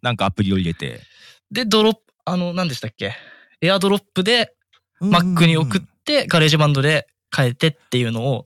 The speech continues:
Speaker 1: なるほど。
Speaker 2: 結構二千十五年からずっとやってまして。
Speaker 1: はあはあはあはあ。
Speaker 2: で、その頃の悩みが、あの、成田と僕の声、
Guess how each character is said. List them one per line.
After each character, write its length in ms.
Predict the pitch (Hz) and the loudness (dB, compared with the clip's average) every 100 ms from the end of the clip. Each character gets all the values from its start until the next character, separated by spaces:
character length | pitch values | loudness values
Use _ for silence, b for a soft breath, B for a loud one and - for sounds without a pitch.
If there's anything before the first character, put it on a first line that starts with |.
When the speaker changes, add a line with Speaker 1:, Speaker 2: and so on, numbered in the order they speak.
| - | -14
Speaker 1:
な 400 | 104 170 175 156 | -12 -8 -2 0
る 80 | 127 | 0
ほ 80 | 113 | 0
ど。 140 | 85 | -2
Speaker 2:
結 120 | - | -2
構 60 | 143 | 0
二 100 | 151 | 0
千 200 | 196 160 | 2 2
十 160 | 139 143 | 2 0
五 120 | 139 | 2
年 180 | 120 117 | 0 -2
か 100 | 110 | -4
ら 80 | |
ず 120 | 113 117 | -4 -6
っ 20 | |
と 160 | - | -4
や 80 | 113 | -4
っ 60 | - | -4
て 200 | _ 120 | _ -4
ま 120 | 117 | -4
し 140 | - | -8
て。 300 | - 117 110 - - | -4 -4 -4 -10 -12
Speaker 1:
は 320 | 117 104 82 104 | -10 -10 -10 -8
あ 40 | |
は 180 | 95 78 | -8 -8
あ 60 | 90 | -12
は 140 | 78 - | -12 -12
あ 40 | 85 | -14
は 140 | 76 | -14
あ。 40 | - _ | -18 _
Speaker 2:
で、 100 | - | -8
そ 120 | - 226 | -4 -4
の 100 | 277 | 0
頃 200 | 339 240 | 0 2
の 120 | 170 | 2
悩 300 | 147 143 139 | 2 2 2
み 140 | 139 | 0
が、 340 | 123 110 113 - _ - - 202 _ _ _ _ _ - | 0 0 -4 -8 _ -18 -14 -14 _ _ _ _ _ -2
あ 80 | |
の、 220 | 170 160 156 | 0 0 0
成 220 | 240 220 | 0 2
田 100 | 147 | 0
と 140 | 127 | -2
僕 240 | 123 120 131 | -4 -2 -2
の 120 | 123 | -2
声、 460 | - 139 110 101 | 0 0 0 -4